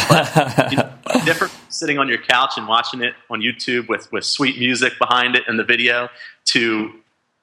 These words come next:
Speaker 1: being on a five hundred foot cliff with no music, with just you on the, the edge, your toes hanging over, and, and saying to yourself, "Okay, I, I'm gonna jump."
Speaker 2: Yeah, for sure. For
Speaker 1: So.
Speaker 2: sure.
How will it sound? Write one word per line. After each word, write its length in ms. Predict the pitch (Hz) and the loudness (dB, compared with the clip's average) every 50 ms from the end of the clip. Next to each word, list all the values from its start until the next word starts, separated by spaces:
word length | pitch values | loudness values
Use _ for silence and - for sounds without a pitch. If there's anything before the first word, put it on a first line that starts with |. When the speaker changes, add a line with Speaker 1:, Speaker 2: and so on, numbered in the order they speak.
| _ _ _ _ _ _ _ - | _ _ _ _ _ _ _ -2
Speaker 1:
being 320 | 117 151 151 139 135 127 | 0 2 2 2 2 2
on 100 | 123 120 113 | 2 2 2
a 120 | - - | 2 2
five 220 | - 127 120 120 117 | 2 2 2 2 0
hundred 280 | 127 120 110 110 - | 0 0 0 -2 0
foot 160 | - 117 - - | 0 0 0 0
cliff 380 | - 139 123 107 95 - - - - - - _ 127 117 | 0 0 0 0 0 -2 -6 -10 -14 -18 -20 _ -2 0
with 160 | 120 113 - | 0 0 0
no 200 | 135 131 123 120 | 0 0 0 0
music, 460 | 123 127 120 120 113 - 117 98 101 - - - - - | 0 0 0 0 0 2 0 0 0 -2 -6 -12 -8 -2
with 300 | 120 107 107 - - - | -2 -2 -2 -2 -8 -4
just 240 | - 135 123 - - | -2 0 0 0 0
you 200 | 120 123 123 120 | 0 0 2 2
on 120 | 120 117 | 2 2
the, 140 | 113 117 107 - 104 | 2 2 0 0 2
the 120 | 104 - | 2 2
edge, 280 | 117 117 113 107 - 107 | 2 2 2 0 -2 -2
your 80 | 110 | -2
toes 320 | - - 120 123 120 113 - | 0 0 2 2 0 0 0
hanging 260 | 113 107 104 101 104 | 0 0 2 2 2
over, 320 | 107 113 110 104 98 101 | 2 2 2 2 2 0
and, 160 | 104 104 104 - - | 0 -2 -4 -4 -2
and 180 | 104 101 101 | -2 -2 -2
saying 200 | - - 110 107 107 | -2 -2 -2 0 0
to 40 | |
yourself, 240 | 101 - - 101 - - 107 | 0 0 0 0 0 0 -2
"Okay, 220 | 110 - 101 101 101 | 0 2 2 2 4
I, 140 | 98 101 101 - 104 | 4 2 2 2 0
I'm 120 | 101 104 | 0 0
gonna 180 | 101 95 92 95 | 0 -2 -4 -4
jump." 280 | - 95 92 87 - - _ - | -4 -4 -4 -6 -8 -12 _ -2
Speaker 2:
Yeah, 220 | 120 110 113 110 104 | 0 2 2 2 0
for 300 | - - - - 117 101 | -4 -4 -2 0 0 0
sure. 340 | - - 120 117 110 95 - - - _ _ _ _ _ _ _ _ _ - - | 2 0 0 0 0 -4 -8 -14 -20 _ _ _ _ _ _ _ _ _ -6 0
For 140 | - 131 | 2 2
Speaker 1:
So. 60 | - - | 4 4
Speaker 2:
sure. 260 | 143 127 117 113 | 2 2 0 0